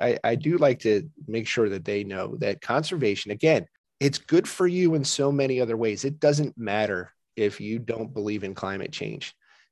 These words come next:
Saving gas, saving heating fuel oil, you know, not burning those fossil fuels not only, uh, reduces greenhouse gases, which if people are sensitive that, we don't even have to talk about it because it also reduces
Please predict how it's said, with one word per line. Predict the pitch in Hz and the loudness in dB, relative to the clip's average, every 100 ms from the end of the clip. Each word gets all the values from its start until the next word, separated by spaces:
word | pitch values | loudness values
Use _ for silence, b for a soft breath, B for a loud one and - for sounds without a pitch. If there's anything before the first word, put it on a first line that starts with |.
| _ | _
Saving | - - 139 147 156 | -2 4 6 8 6
gas, | 143 135 104 - - - _ _ - | 6 6 6 0 -8 -14 _ _ -10
saving | - 131 139 139 | 4 6 8 4
heating | 131 139 135 | 4 2 2
fuel | 117 117 107 | -2 0 2
oil, | 107 107 101 101 - | 0 -2 -4 -8 -8
you | 123 | -4
know, | 113 110 107 _ _ _ _ b b _ _ - | 0 -2 -4 _ _ _ _ b b _ _ -10
not | 120 120 151 165 151 _ _ - | -4 2 4 2 -4 _ _ 0
burning | 131 147 147 127 | 6 6 4 2
those | 123 123 117 - | 2 2 0 -6
fossil | - 107 110 - 113 | 0 2 2 0 -8
fuels | - 113 104 98 - b b b b - | -4 -2 -2 -4 -10 b b b b 2
not | 160 | 4
only, | 208 165 135 - | 6 4 2 -2
uh, | 107 107 | 0 2
reduces | 113 117 123 - 95 - _ | 2 2 2 2 -6 -8 _
greenhouse | 135 131 113 92 | 2 2 2 0
gases, | - 117 151 113 98 | 2 4 4 0 -4
which | 104 107 - - - | -4 -4 -6 -10 -14
if | 123 _ | -16 _
people | 135 117 | -4 0
are | 95 | -2
sensitive | - 160 147 123 | 0 -2 -2 -2
that, | 101 120 - | 2 0 0
we | 131 | -2
don't | 135 | 0
even | 139 123 | 0 -2
have | 113 | -4
to | - | 0
talk | 117 113 | 0 0
about | 98 92 | 0 -2
it | 92 | -2
because | 123 123 131 | -2 0 2
it | 123 | 4
also | 135 - 131 | 4 4 2
reduces | 120 107 113 110 104 | 2 2 0 -2 -6